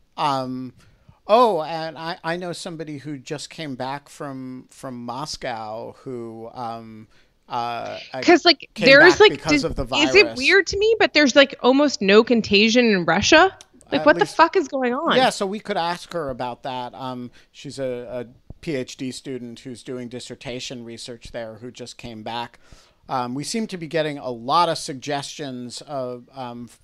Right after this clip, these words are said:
Speaker 1: on, of possible guests from the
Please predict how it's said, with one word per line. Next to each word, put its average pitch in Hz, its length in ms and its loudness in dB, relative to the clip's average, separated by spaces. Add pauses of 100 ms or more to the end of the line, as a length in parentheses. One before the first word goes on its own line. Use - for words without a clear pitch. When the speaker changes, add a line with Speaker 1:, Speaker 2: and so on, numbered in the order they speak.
(100)
Speaker 1:
on, 120 380 -10
of 127 260 -12
possible 127 440 -8
guests 123 560 -12
from 117 300 -14
the 113 300 -12